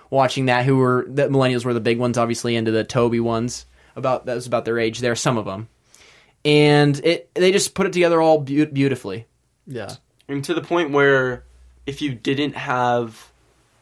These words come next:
Speaker 3: um, all the background, you wouldn't be totally lost, but it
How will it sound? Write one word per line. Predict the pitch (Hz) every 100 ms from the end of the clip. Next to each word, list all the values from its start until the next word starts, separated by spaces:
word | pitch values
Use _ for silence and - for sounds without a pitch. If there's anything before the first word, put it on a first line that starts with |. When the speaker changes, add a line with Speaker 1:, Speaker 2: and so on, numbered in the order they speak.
| _ _ _ _ _
Speaker 3:
um, | 123 113 110 110 113 -
all | 135 139
the | 160
background, | 156 170 175 175 175 175 175 - _ _ _ _
you | 127 120
wouldn't | 139 131
be | 127
totally | - 135 160
lost, | 180 190 190 -
but | 131 120 117 -
it | 127 120 120